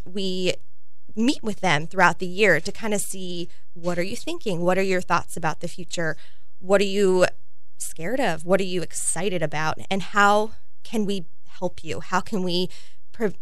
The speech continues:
use our network and our connections, our community of connections to help you with your future? So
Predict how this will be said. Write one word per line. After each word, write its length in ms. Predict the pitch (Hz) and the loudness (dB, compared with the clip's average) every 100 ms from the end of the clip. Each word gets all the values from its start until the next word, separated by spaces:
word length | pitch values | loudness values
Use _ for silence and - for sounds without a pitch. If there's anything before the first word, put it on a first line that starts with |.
| - | -2
use 300 | 196 233 262 | 0 2 4
our 120 | 214 | 4
network 540 | 208 202 - 185 180 | 6 4 4 4 4
and 80 | 175 | 2
our 80 | 165 | -2
connections, 640 | - 196 202 - - 190 | -2 0 0 0 0 2
our 60 | 156 | 0
community 520 | - 196 233 240 208 | 0 0 2 2 2
of 80 | 180 | 0
connections 640 | - 185 160 - 180 170 - | 0 -2 0 0 0 0 -2
to 320 | - 175 165 | -2 -2 -2
help 340 | 165 208 220 | -2 -2 0
you 160 | 196 185 | 0 0
with 180 | 175 - | 0 -2
your 180 | 165 | -2
future? 520 | 156 - 156 - - - - - - - - - - | -2 -2 -2 -2 -2 -2 -2 -2 -2 -2 -2 -2 -2
So 380 | - 220 214 | 2 4 4